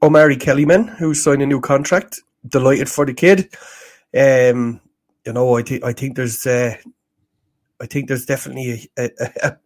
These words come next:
huge potential in the player there. We might see him go out on loan before he makes an impact on this team, but it, it's great to see that, uh, he's obviously really bought into the system that, or, or the mindset that Unai Emery has brought to the club. So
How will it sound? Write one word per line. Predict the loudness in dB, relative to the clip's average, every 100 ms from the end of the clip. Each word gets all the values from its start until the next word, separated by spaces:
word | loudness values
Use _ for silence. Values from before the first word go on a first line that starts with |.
| -16
huge | -6 -2 -2 -4
potential | -8 -2 -2 0 -2 -4
in | -6
the | -4
player | 0 2 2
there. | 2 0 -2 -14 -20 -16 -2
We | 2
might | 4 4 4
see | 0
him | 0
go | 4 4
out |
on | 4 2
loan | 2 2
before | 0 0 0
he |
makes | -2 -6
an | -6
impact | -8 -6 -8 -6
on | -6
this | -6 -6
team, | -6 -4 -4
but | -2 -2 -2 -10 -20 _ _
it, | -12 -12
it's | -10 -12 -2
great | 0 0
to | -4
see | -6 -4
that, | -4 -2
uh, | -2 -2 -4 -6 -14 _ _ _
he's | -8 -6
obviously | -4 -4 -6 -8 -10 -6
really | -4 -4 -4
bought | -4 -2 -2
into | -6 -8
the | -12
system | -10 -10 -10 -10 -8
that, | -8 -8 -12 -16 _ -20 -20 _ -6
or, | 0 0
or | 2 2
the | 2
mindset | 4 4 2 -2 -6 -6
that | -6 -6
Unai | -6 -6 -6
Emery | -6 -6
has | -8
brought | -4 -4 -4
to | -10
the | -10
club. | -4 -4 -4
So | -4 -4 -4